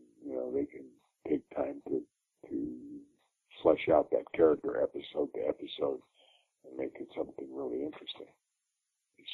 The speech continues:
just a, a rush up kind of deal with, with television as opposed to a high budget film where you've got a chance to develop something, you know. The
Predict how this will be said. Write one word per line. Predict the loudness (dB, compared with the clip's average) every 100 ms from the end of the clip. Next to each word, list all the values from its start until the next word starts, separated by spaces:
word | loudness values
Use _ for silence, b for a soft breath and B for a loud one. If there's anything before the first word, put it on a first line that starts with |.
| -6
just | -6 -6 -6
a, | -6 -8 -4
a | -2
rush | 4 8 8 8 0
up | -2 -2 _ _ -6
kind | -4 -4
of | -8
deal | -4 -2 -2 -4
with, | -12 -14 -16
with | -18 -14 -8
television | -6 -6 -10 -14
as | -18 -20 -20
opposed | -12 -12 -12 -16
to | -20
a | -20 -20 _ _ _ _ _ -10 4
high | 4
budget | 10 8 8 -4 12
film | 12 12 8
where | 0 0
you've | 0 0 -2 -2 -12 0
got | 4 4
a | 0 0
chance | 0 0 -8 -4
to | -2 -2 -4 -8
develop | 10 12 12 8 -8
something, | -12 -16 -20 _
you | -12
know. | -10 -10 -12 _ _ _ _ _ _ _ _ 2
The | 2